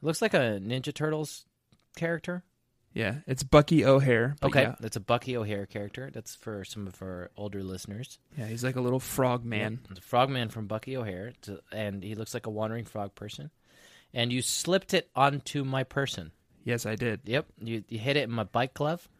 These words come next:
Speaker 2: Unexpectedly.
Speaker 1: Unexpectedly. I went to put my bike glove on, and I was like, "There's a frog in here."
Speaker 2: <laughs>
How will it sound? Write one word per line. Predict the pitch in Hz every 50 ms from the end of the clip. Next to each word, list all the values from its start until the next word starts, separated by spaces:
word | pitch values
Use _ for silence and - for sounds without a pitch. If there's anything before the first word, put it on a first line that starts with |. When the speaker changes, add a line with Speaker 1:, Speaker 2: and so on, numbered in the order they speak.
| _ _ _ _ _ -
Speaker 2:
Unexpectedly. | 147 151 147 - - - 170 175 - 123 135
Speaker 1:
Unexpectedly. | 127 95 82 - 151 - - 107 87 80 87 85 82
I | 90
went | 92 101 110 104 -
to | - 98
put | - 127 123 -
my | 117 95
bike | 87 117 127 -
glove | - 135 123 117 127
on, | 139 156 156
and | 139
I | 107
was | 101 -
like, | 107 107 -
"There's | 175 185 151
a | 143
frog | - - - - - - 92
in | 90 82 85
here." | 85 82 73 - - _ _ _ - - - - -
Speaker 2:
<laughs> | - - - 175 - 196 - - 147 143